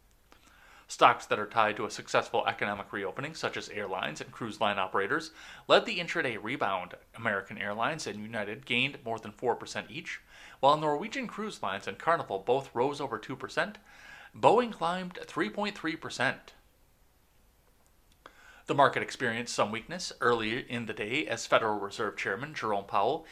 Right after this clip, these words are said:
hinted at a one-day starting to remove the stimulus that has boosted the market during the pandemic. As we make substantial further progress toward our goals, we'll gradually roll back the amount of treasuries and mortgage-backed securities we've bought,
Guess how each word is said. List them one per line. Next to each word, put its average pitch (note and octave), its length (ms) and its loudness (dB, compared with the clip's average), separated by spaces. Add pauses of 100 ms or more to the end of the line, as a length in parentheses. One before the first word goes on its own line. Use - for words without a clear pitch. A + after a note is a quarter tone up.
(220)
hinted A#3 320 2
at A#2 140 4
a A#2 60 2
one-day A2 420 2
starting G#2+ 380 0
to - 100 -6
remove A2+ 360 -4
the - 80 -10
stimulus A#2 520 -6 (300)
that C3+ 140 4
has B2+ 160 2
boosted - 420 2
the D#3+ 80 0
market E3+ 400 0
during G#2 220 0
the G2+ 60 -8
pandemic. G#2+ 640 -2 (1500)
As C3 180 6
we C3 100 2
make A2 200 -2
substantial A#2 480 -2
further B2+ 280 2
progress B2 420 4
toward G#2 220 0
our F#2+ 100 0
goals, A2 340 -2
we'll A#2 120 -2
gradually A#2 400 6
roll A2 180 2
back G#2 240 2
the B2 80 -2
amount G#2 220 0
of F#2+ 100 -10
treasuries A2+ 500 -2
and G2+ 100 -8
mortgage-backed G#2+ 640 0
securities A2+ 480 -6
we've G#2+ 160 -8
bought, D3+ 300 6